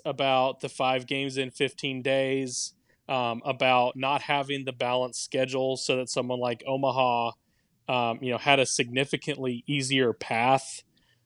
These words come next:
uh, s-, things like that that you can complain about. But when you look at the season, you know, it really is on our team for not, not putting away the chances they had, not coming through with the results when they needed 'em.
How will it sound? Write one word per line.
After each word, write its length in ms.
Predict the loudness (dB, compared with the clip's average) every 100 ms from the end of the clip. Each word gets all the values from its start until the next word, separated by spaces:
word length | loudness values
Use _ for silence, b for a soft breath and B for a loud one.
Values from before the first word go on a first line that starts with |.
| -4
uh, 360 | 0 2 2 -2
s-, 280 | -6 -8 2
things 240 | 2 6
like 180 | 6 6
that 320 | 6 4 4
that 120 | 0 -4
you 160 | -4
can 160 | -4 -8
complain 420 | -8 0 2 4
about. 320 | 6 6 6
But 100 | 2
when 200 | 0 0
you 120 | 2 4
look 220 | 4 4
at 120 | 2
the 80 | 0
season, 500 | 0 0 2 0 0
you 100 | -2
know, 240 | 0 0 -4 _ _
it 160 | -4 0
really 340 | 4 4 6
is 180 | 4 2
on 360 | -2 -2 -2 -6 -2
our 180 | 0
team 420 | 0 -4 -4 -6 -8
for 140 | -8 -6
not, 400 | -2 -2 -2 -6 _ _ _ _ _ _ _
not 240 | -4 -4 -2
putting 260 | -2 0
away 220 | 0 2 2
the 120 | 0
chances 440 | -2 -4 -4 -4
they 140 | -2 0
had, 280 | 2 0
not 180 | 0 -6
coming 280 | -6 -6 -6
through 240 | -4 -2
with 140 | -2 -2
the 100 | -2
results 420 | -2 0 -2 -2
when 140 | -4
they 120 | -2 -2
needed 300 | -2 0 0
'em. 280 | 0 -2